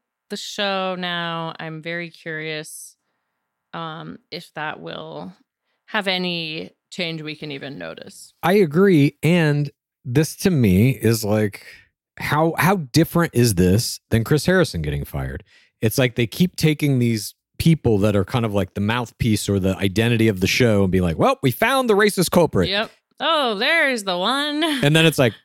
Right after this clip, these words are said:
Speaker 2: "Oh, no, wait, though. This next season also had somebody who's doing blackface apologist shit on Instagram. Fuck. I thought we got rid of Chris Harrison. Get rid of Mike Fleiss. He said racist shit. Okay, he's gone." But it's like,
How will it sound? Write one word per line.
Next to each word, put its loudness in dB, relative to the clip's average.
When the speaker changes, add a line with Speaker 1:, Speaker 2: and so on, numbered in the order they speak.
Speaker 2:
"Oh, 6
no, 4
wait, 4
though. 4
This 0
next 0
season 2
also 2
had 0
somebody 2
who's 2
doing 2
blackface 0
apologist 0
shit 2
on 0
Instagram. 0
Fuck. -2
I 2
thought 4
we 2
got 4
rid 8
of 2
Chris 2
Harrison. 0
Get 2
rid 2
of 0
Mike -2
Fleiss. -2
He 4
said 0
racist 2
shit. 2
Okay, 2
he's 2
gone." 0
But 2
it's -2
like, 0